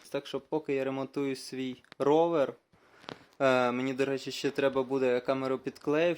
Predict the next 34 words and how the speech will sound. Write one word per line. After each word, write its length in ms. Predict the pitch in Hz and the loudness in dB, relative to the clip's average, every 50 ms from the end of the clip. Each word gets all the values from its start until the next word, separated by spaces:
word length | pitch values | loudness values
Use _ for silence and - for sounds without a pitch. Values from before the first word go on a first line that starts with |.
| - - | -4 -8
і 60 | 127 | -8
треба 300 | - 131 135 127 135 135 | -4 -6 -4 -2 -2 -2
буде 220 | 127 135 131 135 | -2 -2 -2 -2
піти 320 | 131 - 131 - 139 139 131 | -4 -4 -6 -4 -2 -2 -2
в, 220 | 123 120 120 127 | -2 -2 0 2
е, 560 | 123 123 123 120 120 120 120 120 120 117 117 | 2 2 2 0 -2 -2 -2 -4 -4 -6 -6
склеп 380 | - - - 147 135 131 131 - | -8 -8 -4 -2 -2 -2 0 0
роверовий 840 | 139 135 123 127 135 139 147 151 151 147 143 135 127 120 120 123 123 | -2 0 0 2 0 2 2 2 2 2 2 2 0 0 -2 -4 -4
і 20 | |
попросити 560 | - - 123 - 131 127 - - 135 - 135 | -6 -6 -8 -6 -6 -6 -4 -4 -2 -2 -2
в 40 | 127 | -2
них 180 | 127 127 127 - | -2 -4 -6 -4
насос, 420 | 131 127 123 - 131 120 117 - | -6 -6 -4 -2 -4 -4 -4 -6
щоб 200 | - - 135 - | -8 -8 -8 -8
підкачатись. 800 | - 131 - - 135 131 - - 120 113 107 - 123 113 - - - - - - - - - - - - - - _ - | -8 -12 -4 -4 -4 -4 -2 0 -2 -2 -2 -4 -8 -12 -6 -6 -6 -6 -6 -14 -20 -20 -20 -20 -20 -20 -20 -10 _ -2
А 60 | 131 | -2
поки 380 | - - 175 185 190 185 - 151 | 0 0 0 -2 0 -2 -4 -2
що, 420 | - - - 135 123 117 113 107 - _ | -2 0 2 2 2 2 0 -2 -6 _
поки, 380 | 120 123 120 - - 113 107 101 107 - 180 - _ - 98 | -2 -2 -2 -2 -4 -4 -4 -4 -8 -14 -18 -20 _ -8 -2
я 200 | 127 131 139 139 | 2 4 4 4
вирішив, 440 | 127 131 131 127 123 - - 120 | 2 0 -2 -2 -4 -4 -6 -6
щоб 180 | - - 135 - - | -6 -8 -8 -6 -6
не 80 | 131 123 | -8 -6
втрачати 520 | - - 120 123 - - 131 123 123 127 | -4 -4 -4 -4 0 0 0 0 0 -2
час, 560 | - - - 139 139 143 151 151 - - - 127 107 - | -2 2 2 4 4 4 2 0 -4 -4 -6 -6 -8 -6
і 80 | 123 | -8
змонтувати 600 | 117 117 123 120 117 - 120 117 131 135 131 135 | -4 -2 -2 -2 -2 -2 0 0 0 0 0 -4
для 160 | 110 113 117 110 | -6 -4 -2 -2
вас 420 | 113 117 117 117 117 - - - | 0 0 0 -2 -4 -6 -8 -6
невеличкий 680 | 120 113 107 117 120 123 120 - - - - 117 110 101 | -6 -6 -4 -2 -2 0 -2 -2 -4 -6 -6 -6 -6 -6
вложик 600 | 98 113 123 135 139 147 135 131 117 113 107 113 | -4 0 2 2 2 2 2 0 -4 -4 -6 -2
з 40 | |
локал 460 | 117 127 131 139 135 - 127 117 110 - _ | 2 2 2 2 2 0 -2 -2 -4 -8 _
скейт-парку. 800 | - - - - 117 104 _ _ 117 104 101 92 - - 110 101 | -14 -12 -10 -8 -10 -10 _ _ 2 2 2 0 -6 -12 -14 -14